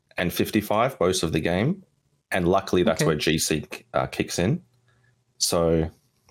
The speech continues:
Speaker 1: smooth, love the story, the voice acting, the setting, the guns, the music, the flippin' music, man.
Speaker 2: I listened to some of it. It's pretty good.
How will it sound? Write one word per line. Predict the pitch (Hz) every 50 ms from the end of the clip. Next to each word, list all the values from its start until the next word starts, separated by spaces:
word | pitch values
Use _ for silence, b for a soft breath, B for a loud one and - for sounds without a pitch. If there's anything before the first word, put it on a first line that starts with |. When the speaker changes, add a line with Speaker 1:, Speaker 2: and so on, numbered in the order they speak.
| _ _ _ - -
Speaker 1:
smooth, | - - - 123 117 117 117 117 113 113 - - - -
love | 92 95 90 92
the | - 107
story, | - - 127 127 131 131 131 131 127 127 131 127 - _ _ _ _ _ _ _ _ _ _
the | _ _ -
voice | 117 117 113 110 117
acting, | 110 110 - - 127 113 107 107 107 107 107 - _ _ -
the | - -
setting, | - - 104 104 101 104 101 101 104 101 101 - _ _ _ _ _ _ _ _ _ _ _ _ _ _ _ _ _ _ _ _
the | - 87
guns, | 76 90 87 92 90 90 90 90 87 85 - - - - - _ _ _ _ _ _ _ _ _ _ -
the | - 92
music, | 87 80 80 78 71 57 - - - - _ _ _ -
the | 98 87
flippin' | - - - - 123 110 - - 98 92
music, | 85 87 90 92 87 139 - - - -
man. | - - - - - 101 - _ _ _ _ _ _ _ _ _ _ -
Speaker 2:
I | 160 170
listened | 170 196 240 - 302 294 254
to | - 196
some | 170 - 165 139 135
of | 131 117
it. | 123 127
It's | 131 143 -
pretty | - - 175 175 165
good. | 147 170 160 139 131